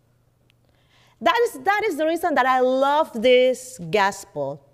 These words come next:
today's gospel, and all that it says to us about God keeping his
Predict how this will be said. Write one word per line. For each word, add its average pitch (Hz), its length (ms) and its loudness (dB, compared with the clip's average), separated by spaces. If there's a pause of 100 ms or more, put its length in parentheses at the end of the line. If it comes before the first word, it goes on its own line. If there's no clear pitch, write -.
(100)
today's 214 420 -2
gospel, 156 680 -8 (280)
and 294 280 2
all 330 380 6
that 285 140 0
it 277 100 0
says 311 840 -2
to 269 280 -4
us 156 560 -4 (320)
about 180 760 -2 (360)
God 233 460 -2 (260)
keeping 349 400 -4
his - 560 -6